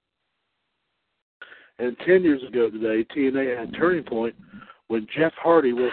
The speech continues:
suspended and released from the company, and the announcement of Sting's T N A debut in two thousand five.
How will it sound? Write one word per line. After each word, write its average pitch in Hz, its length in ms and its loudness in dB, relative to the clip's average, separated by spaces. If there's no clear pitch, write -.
suspended 135 460 -4
and 120 160 -2
released 127 360 0
from 123 100 -12
the 107 100 -10
company, 107 480 -6
and 131 180 -2
the 123 100 4
announcement 139 540 -2
of 123 100 -4
Sting's 156 340 -2
T 135 140 -2
N 131 120 -2
A 127 160 2
debut 120 680 -2
in 104 160 -16
two 120 140 -6
thousand 110 440 -8
five. 101 260 -6